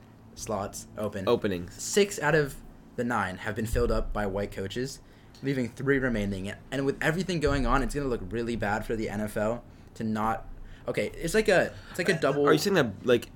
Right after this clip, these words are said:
Speaker 2: to not hire Brian Flores?
Speaker 1: No, no, not him specifically. Like
Speaker 2: 'Cause
Speaker 1: a
Speaker 2: he's
Speaker 1: black
Speaker 2: a,
Speaker 1: coach.
Speaker 2: a hundred percent he's gonna get hired.
Speaker 1: You
Speaker 2: He's a
Speaker 1: think
Speaker 2: great
Speaker 1: so?
Speaker 2: coach.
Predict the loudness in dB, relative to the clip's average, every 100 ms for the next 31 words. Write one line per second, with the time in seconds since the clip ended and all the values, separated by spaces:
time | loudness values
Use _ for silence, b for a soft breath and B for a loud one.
0 | -6 0 2 4 4 4 4 0 -2 -4
1 | -4 -4 -6 -8 -2 0 0 -2 -4 -8
2 | -8 -8 -8 -8 -10 -4 -2 2 8 8
3 | 6 2 0 2 2 2 2 0 0 0
4 | 0 0 0 0 0 0 0 0 2 4
5 | 4 2 0 -4